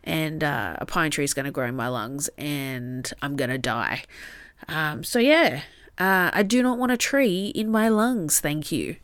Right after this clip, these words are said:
So there's a thing called homicidal sleepwalking. <laughs> I'm laughing because this makes me feel uncomfortable. Homicidal sleepwalking is where an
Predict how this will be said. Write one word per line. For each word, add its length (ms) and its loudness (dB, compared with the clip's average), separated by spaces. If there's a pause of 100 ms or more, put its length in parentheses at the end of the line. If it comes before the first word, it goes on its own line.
(140)
So 120 4
there's 160 8
a 100 4 (140)
thing 320 4
called 480 6 (140)
homicidal 1300 4
sleepwalking. 1300 4 (640)
<laughs> 680 -8
I'm 180 6
laughing 380 6
because 300 0
this 320 4
makes 260 2
me 120 -4
feel 220 -2
uncomfortable. 640 -6 (880)
Homicidal 560 6
sleepwalking 1400 2
is 180 4
where 160 6
an 80 0